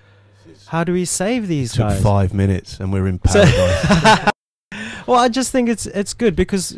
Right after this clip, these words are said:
Speaker 1: 'cause my son's doing, uh, some homework on woodland animals. He's gotta choose one animal.
Speaker 2: Tell him to
Speaker 1: And
Speaker 2: fucking screw it up, throw in a bin and play Sonic the Hedgehog instead. We'll be much happier.
Speaker 1: <laughs> That's a bit mean.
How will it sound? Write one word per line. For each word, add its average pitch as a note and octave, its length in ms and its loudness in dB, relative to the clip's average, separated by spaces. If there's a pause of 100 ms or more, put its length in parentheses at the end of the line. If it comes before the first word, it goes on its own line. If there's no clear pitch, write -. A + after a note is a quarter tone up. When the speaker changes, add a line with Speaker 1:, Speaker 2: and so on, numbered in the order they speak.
Speaker 1:
'cause F3 140 -8
my F#3 140 2
son's G3 340 0
doing, F3 380 0
uh, E3+ 180 0 (240)
some D#3+ 240 -4
homework C#3+ 640 0 (560)
on D#3 260 0
woodland D#3 460 -2
animals. D#3 440 -2
He's C#3 140 -6
gotta D3+ 180 -4
choose D3 300 -4
one D3 160 -2
animal. D#3 440 -2 (480)
Speaker 2:
Tell E3+ 140 -2
him D#3+ 80 4
to - 40 0
Speaker 1:
And - 80 -2
Speaker 2:
fucking C#3 480 0
screw E3+ 400 4
it D#3 60 6
up, C#3 160 6
throw D3 180 4
in D3 120 4
a C3+ 60 2
bin A#2+ 460 4 (240)
and A#2+ 140 -6
play C#3 160 4
Sonic C3 320 2
the A#2+ 80 4
Hedgehog A#2+ 360 2
instead. A2+ 320 -2
We'll A#2 100 6
be A#2 80 6
much A#2 260 4
happier. A2 500 2
Speaker 1:
<laughs> G#3+ 1040 2
That's G#3+ 220 0
a E3 60 0
bit C3 180 -2
mean. A#2 320 0